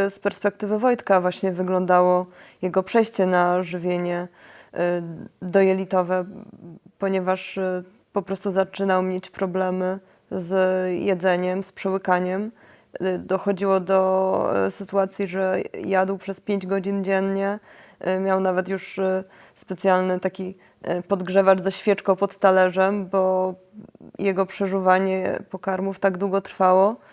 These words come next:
e, plus cały czas, e, się krztusił, więc cały czas też trzeba było odsysać wydzielinę,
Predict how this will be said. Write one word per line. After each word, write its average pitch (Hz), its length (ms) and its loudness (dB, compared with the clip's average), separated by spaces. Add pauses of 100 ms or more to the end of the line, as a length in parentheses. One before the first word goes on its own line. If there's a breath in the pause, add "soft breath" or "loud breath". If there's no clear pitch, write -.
(380 loud breath)
e, 185 180 0
plus 185 400 -6
cały 190 280 2
czas, 185 360 0
e, 185 180 -2
się 190 140 -6
krztusił, 190 520 -6
więc 180 360 -4
cały 180 240 -2
czas 185 180 -6
też - 180 -8
trzeba 185 180 -2
było 185 380 2
odsysać 185 500 -4
wydzielinę, 185 680 0